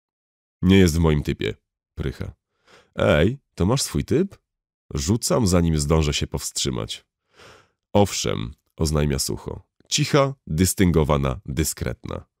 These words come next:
Ale bójda. Odwraca się do mnie. Słucham? Zakopuje się pod kołdrę. Ma idealną miękkość i grubość. Cudownie. Spadaj. Powiedziałeś to tylko po to, żeby mnie usadzić.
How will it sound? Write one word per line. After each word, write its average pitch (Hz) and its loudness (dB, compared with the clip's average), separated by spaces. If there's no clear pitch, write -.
Ale 147 4
bójda. 107 6
Odwraca 76 2
się - -4
do 57 -4
mnie. 55 -8
Słucham? 73 -4
Zakopuje 104 2
się 95 2
pod 82 -2
kołdrę. 65 -4
Ma 78 0
idealną 87 2
miękkość 80 -2
i 71 -8
grubość. - -8
Cudownie. 58 -2
Spadaj. 71 0
Powiedziałeś 160 4
to 110 0
tylko 101 2
po 98 2
to, 92 4
żeby 82 2
mnie 78 2
usadzić. 65 -4